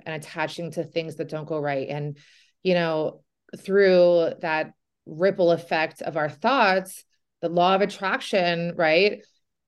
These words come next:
Having more negative things come into your life and just being focused on the negative and just literally, like,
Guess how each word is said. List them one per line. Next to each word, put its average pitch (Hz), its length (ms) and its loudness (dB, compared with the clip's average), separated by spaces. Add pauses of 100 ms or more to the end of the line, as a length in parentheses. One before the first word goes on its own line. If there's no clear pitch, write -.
(280)
Having 185 520 0
more 190 300 4
negative 180 480 2
things 170 320 -4
come 175 180 -8
into 165 240 -6
your 156 140 -4
life - 500 -4
and 180 160 -2
just 165 200 -2
being 170 180 -2
focused 180 380 -2
on 214 60 -2
the 196 60 -2
negative 160 560 0
and 160 220 -8
just 147 240 -12 (600)
literally, 175 240 4
like, 160 220 2